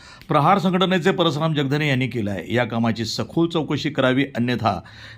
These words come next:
जिल्हा परिषद कार्यालयासमोर उपोषण करणार असल्याचं त्यांनी सांगितलं. देऊळगाव सिद्धी तालुका अहिल्यानगर इथं मोठ्या प्रमाणामध्ये विकास कामं झालेत, मात्र या कामामध्ये जास्त रकमाची बिलं काढली. यामध्ये सरपंच, उपसरपंच, ठेकेदार, ग्रामसेवक यांनी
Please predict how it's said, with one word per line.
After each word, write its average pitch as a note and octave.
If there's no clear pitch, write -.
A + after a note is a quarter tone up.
जिल्हा D#3
परिषद F3+
कार्यालयासमोर D#3
उपोषण C#3
करणार A#2+
असल्याचं G#2+
त्यांनी G2
सांगितलं. D#2
देऊळगाव F3+
सिद्धी F#3+
तालुका F3
अहिल्यानगर D#3
इथं D#3
मोठ्या D3
प्रमाणामध्ये C3
विकास A#2
कामं A#2+
झालेत, A2+
मात्र A2+
या A2+
कामामध्ये G#2+
जास्त A#2
रकमाची A#2
बिलं B2
काढली. C3+
यामध्ये D#3+
सरपंच, D3+
उपसरपंच, C#3
ठेकेदार, B2
ग्रामसेवक A#2+
यांनी F#2+